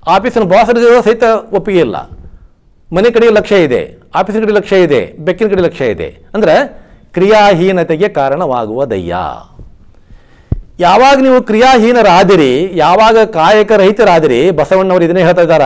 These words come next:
"ಕಾಯಕ ನಿಷ್ಠೆ ಅದು ಅರಿವಿನ ಮೊದಲ ಮಟ್ಟ, ಮಟ್ಟ ಮೊದಲ ಮೆಟ್ಟಿಲು." ಕ್ರಿಯಾಹೀನತೆ ಯಾವಾಗ ಆಯ್ತು,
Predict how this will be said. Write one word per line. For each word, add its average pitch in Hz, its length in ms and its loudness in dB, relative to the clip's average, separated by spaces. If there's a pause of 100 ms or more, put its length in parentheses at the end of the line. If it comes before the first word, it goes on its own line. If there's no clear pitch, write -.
(880)
"ಕಾಯಕ 185 560 2
ನಿಷ್ಠೆ 208 760 2
ಅದು 190 640 0
ಅರಿವಿನ 190 800 0
ಮೊದಲ 185 540 0 (200)
ಮಟ್ಟ, 190 580 0
ಮಟ್ಟ 190 260 -2
ಮೊದಲ 165 280 0
ಮೆಟ್ಟಿಲು." 135 580 -2 (1400)
ಕ್ರಿಯಾಹೀನತೆ 262 800 0
ಯಾವಾಗ 214 420 4
ಆಯ್ತು, 180 360 0